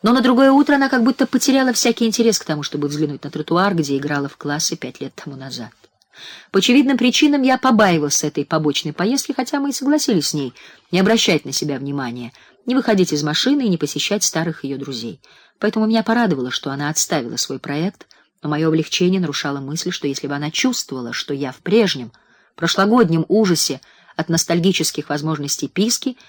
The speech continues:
то так легко она бы от него не отказалась. Когда я упомянула об этом со вздохом, она вздохнула тоже и жалобно сказала, что кисло себя чувствует, а потому предложила, что останется в постели с кучей иллюстрированных журналов,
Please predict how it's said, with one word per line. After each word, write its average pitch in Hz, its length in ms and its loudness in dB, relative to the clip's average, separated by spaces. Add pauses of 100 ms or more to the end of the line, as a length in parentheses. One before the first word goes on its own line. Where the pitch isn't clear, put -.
(300)
то 151 100 -4
так 147 240 -2
легко 170 480 2
она 139 320 -2
бы 139 120 -4
от 156 160 -8
него 170 160 -2
не 180 100 0
отказалась. 196 800 -2 (760)
Когда 254 280 4
я 240 500 4
упомянула 226 560 6
об 214 100 4
этом 208 160 2
со 202 220 2
вздохом, 247 480 0
она 233 200 4
вздохнула 208 520 2
тоже 247 340 2
и 214 220 2
жалобно 220 380 2
сказала, 196 440 2
что 185 300 -2 (180)
кисло 233 380 0
себя 180 260 -2
чувствует, - 560 -6 (460)
а 185 80 0
потому 247 260 0
предложила, 247 500 2
что - 200 2
останется 247 420 -4
в 190 80 -6
постели 285 440 -2
с - 80 -4
кучей - 280 -2
иллюстрированных 208 560 0
журналов, 139 460 -4